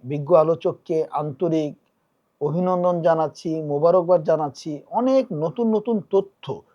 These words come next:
নবী রাসূলগণ সম্পর্কে জানতে পারছি, তাদের অনুসারীদের সম্পর্কে জানতে পারছি, যেগুলো আমাদের জ্ঞানের ভাণ্ডারকে সমৃদ্ধ করছে এবং সেখান থেকে শিক্ষা নিয়ে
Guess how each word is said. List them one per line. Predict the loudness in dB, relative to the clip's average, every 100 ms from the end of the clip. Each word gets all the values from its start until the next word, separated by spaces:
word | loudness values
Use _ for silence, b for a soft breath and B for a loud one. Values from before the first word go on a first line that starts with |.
| _ _ _ -6
নবী | -2 0
রাসূলগণ | 2 2 0 0 -2
সম্পর্কে | -2 -6 -4 -2 -2
জানতে | -2 -4 -4
পারছি, | -4 -4 -6 -10 -10 -10 _ _ -6
তাদের | -4 -2 -2 -2
অনুসারীদের | 0 0 2 2 2
সম্পর্কে | 0 -2 -4 -2 0
জানতে | -2 -4 -4
পারছি, | -4 -6 -8 -8 -8 _ _ _ _ _ _
যেগুলো | 4 6 6 6
আমাদের | 4 4 2 0
জ্ঞানের | 0 2 0
ভাণ্ডারকে | 0 0 2 2 2 -4
সমৃদ্ধ | -2 -2 0 0 0
করছে | 0 0 0 -2
এবং | -2
সেখান | -2 0 0
থেকে | 0 0 -2
শিক্ষা | -4 -10 -2 0
নিয়ে | 0 -2